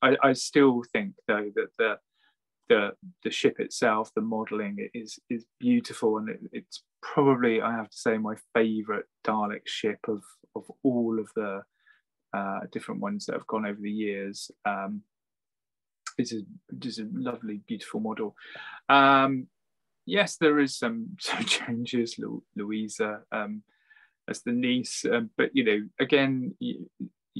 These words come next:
you enjoy the story for what it is. It's a slightly different retelling of what it was before.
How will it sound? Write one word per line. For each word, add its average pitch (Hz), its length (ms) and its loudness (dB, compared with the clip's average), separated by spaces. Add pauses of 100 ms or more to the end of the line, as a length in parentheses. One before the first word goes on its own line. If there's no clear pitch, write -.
(460)
you 147 200 -2
enjoy 151 360 8
the 127 100 0
story 123 400 0
for 117 140 -4
what 110 160 0
it 107 140 -2
is. 110 240 -4
It's 101 120 -16
a - 60 -18
slightly 110 380 -2
different 95 360 -6
retelling 107 600 -4
of 113 220 -6
what 117 120 -4
it 110 80 -10
was 110 200 -8
before. 131 580 2